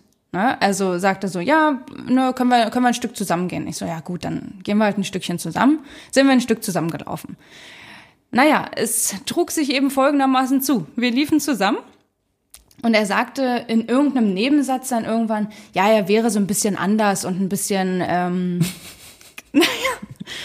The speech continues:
naja, er wäre halt einfach ein bisschen anders. Ich sag, na, worauf bezieht sich das denn? Also wie meinst du das jetzt?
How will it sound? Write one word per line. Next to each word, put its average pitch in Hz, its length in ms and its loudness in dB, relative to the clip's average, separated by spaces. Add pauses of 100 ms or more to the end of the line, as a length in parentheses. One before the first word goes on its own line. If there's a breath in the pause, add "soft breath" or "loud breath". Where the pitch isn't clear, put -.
(220 loud breath)
naja, 349 220 4
er 254 120 4
wäre 339 200 4
halt 285 120 2
einfach 262 240 4
ein 254 60 4
bisschen 240 240 2
anders. 202 300 -2
Ich 185 100 -6
sag, - 180 -8
na, 156 140 -6
worauf 156 320 -6
bezieht - 300 -6
sich - 160 -12
das - 180 -6
denn? - 220 -8 (340 loud breath)
Also 220 300 4
wie 226 80 6
meinst 240 320 0
du - 60 -4
das - 160 -6
jetzt? - 280 -10